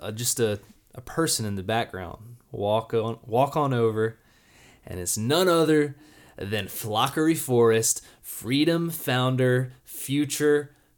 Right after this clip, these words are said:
Flock Forrester. I didn't even say that in the proper order. It doesn't matter. Just put all the F's in his name. That's what he is.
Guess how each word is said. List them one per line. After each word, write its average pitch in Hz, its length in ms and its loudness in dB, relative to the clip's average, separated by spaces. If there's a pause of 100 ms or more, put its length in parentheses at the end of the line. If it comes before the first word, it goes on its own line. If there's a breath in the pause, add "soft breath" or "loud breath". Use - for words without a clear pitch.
Flock 120 720 -2
Forrester. 107 720 0
I 95 120 -6
didn't 107 180 -2
even 127 160 0
say 117 220 2
that 110 80 0
in 104 80 -6
the 98 60 -8
proper 101 300 -4
order. 98 220 -2
It 101 120 -4
doesn't 156 220 0
matter. 139 420 -2
Just - 180 -8
put - 100 -2
all 135 140 2
the 123 140 4
F's 127 220 0
in 143 80 -2
his 139 120 -2
name. 139 280 -2
That's 104 280 -4
what 110 100 0
he 107 160 0
is. 92 340 -2